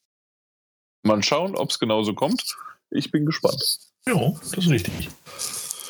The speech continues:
Speaker 2: Auf jeden Fall
Speaker 1: Ja.
Speaker 2: im März. Und, ne, wir haben ja schon mehrfach drüber gesprochen, aber ich, man kann's aber auch noch mal wiederholen. Also ich weiß es zumindest von dir, Jan, und, äh, ich weiß es auch von mir. Bei Mike bin ich mir nicht ganz sicher.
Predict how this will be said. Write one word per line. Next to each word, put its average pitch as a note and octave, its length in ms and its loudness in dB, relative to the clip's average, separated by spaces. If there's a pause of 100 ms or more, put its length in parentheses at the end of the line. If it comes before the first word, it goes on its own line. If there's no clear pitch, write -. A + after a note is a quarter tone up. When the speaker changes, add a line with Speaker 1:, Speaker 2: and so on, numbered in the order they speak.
(180)
Speaker 2:
Auf C3+ 160 0
jeden A2+ 120 2
Fall F2+ 180 2
Speaker 1:
Ja. E2 60 0
Speaker 2:
im D#2 60 0
März. F2 220 2
Und, - 280 0 (300)
ne, A#2+ 200 2
wir A#2 120 2
haben C3+ 100 2
ja D3+ 80 4
schon B2+ 160 2
mehrfach A2+ 300 2
drüber F#2 240 0
gesprochen, D3 500 2
aber F#2 160 4
ich, - 180 0
man E2 140 2
kann's F2+ 220 2
aber F2+ 100 4
auch E2 80 2
noch E2 120 2
mal D2 120 2
wiederholen. D#2 560 2 (400)
Also F2 140 2
ich D#3 100 0
weiß C3 200 4
es B2 100 -4
zumindest F#2+ 340 4
von D#2 160 2
dir, B2 180 2
Jan, A#2+ 320 2
und, E2+ 300 2
äh, A#1 120 2
ich D2+ 120 2
weiß D2+ 180 4
es D#2 120 4
auch C#2+ 100 0
von C#2 220 -4
mir. D#3 320 2 (560)
Bei E2+ 80 2
Mike F2 180 4
bin F2 140 2
ich D2+ 40 0
mir E2 60 4
nicht D2+ 160 4
ganz F#2 200 2
sicher. G2+ 320 0